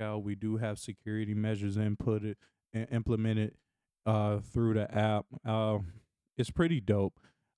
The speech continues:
Uh, you can also host your events on the app. So if you have a festival coming or any type of event coming and you wanna sell tickets or you even want people just to,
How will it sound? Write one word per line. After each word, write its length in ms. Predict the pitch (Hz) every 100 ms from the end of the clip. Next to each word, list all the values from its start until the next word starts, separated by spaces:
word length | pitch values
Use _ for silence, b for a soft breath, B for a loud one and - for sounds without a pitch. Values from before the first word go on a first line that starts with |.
| -
Uh, 220 | 110 107
you 200 | 101 117
can 180 | - 110
also 540 | 113 110 - 110 107
host 340 | 90 113 107
your 160 | 123 110
events 460 | 98 101 107 104 -
on 180 | 107
the 160 | 104 101
app. 280 | 104 107 104
So 280 | - 101 101
if 140 | 95
you 120 | 110 107
have 400 | 110 107 107 98 110 -
a 80 |
festival 640 | 98 - 104 - 98 101 104 -
coming 540 | 104 104 107 107 104 B B B B -
or 340 | 107 110 104 104
any 280 | 113 117 113
type 240 | 120 107
of 120 | 110
event 280 | 101 107 101
coming 260 | - 107 104
and 100 | 104
you 80 | 107
wanna 260 | 110 110
sell 320 | 98 - 104 104
tickets 360 | 117 110 107
or 160 | 101 101
you 160 | 101 104 107
even 220 | 107 107
want 200 | 104 101
people 300 | - 107 104
just 380 | 98 107 101 -
to, 280 | 110 104